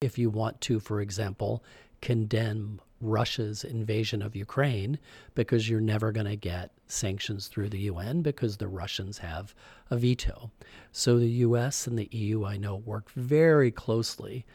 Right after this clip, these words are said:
with their diplomats and behind the scenes to try to convince countries like China to get on board, or at least not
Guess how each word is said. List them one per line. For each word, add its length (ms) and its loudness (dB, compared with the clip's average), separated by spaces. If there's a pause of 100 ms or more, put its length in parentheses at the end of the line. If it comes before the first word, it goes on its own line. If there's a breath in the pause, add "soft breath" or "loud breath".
(280 loud breath)
with 220 -2
their 100 2
diplomats 760 0
and 120 -4
behind 400 -4
the 80 -8
scenes 600 -2
to 100 -6
try 240 -6
to 80 -6
convince 480 -6
countries 460 -8
like 160 -10
China 560 0 (500 loud breath)
to 300 2
get 200 0
on 200 0
board, 460 2 (120)
or 140 2
at 120 -4
least 380 -2
not 380 -4